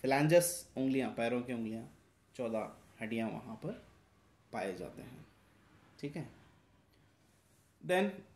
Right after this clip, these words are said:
<clears throat> pectoral girdles, हाथ की जो कोनी होती है,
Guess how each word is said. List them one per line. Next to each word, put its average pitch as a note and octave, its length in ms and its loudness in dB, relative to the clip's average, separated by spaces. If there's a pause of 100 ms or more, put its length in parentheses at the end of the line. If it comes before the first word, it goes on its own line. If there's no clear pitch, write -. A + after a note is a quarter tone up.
(160)
<clears throat> E3+ 460 4 (1600)
pectoral G3 640 8
girdles, A2+ 520 4 (1000)
हाथ - 640 0
की A3+ 140 -2
जो E3+ 180 0
कोनी D#3 400 2
होती B2 360 0
है, D3+ 260 -4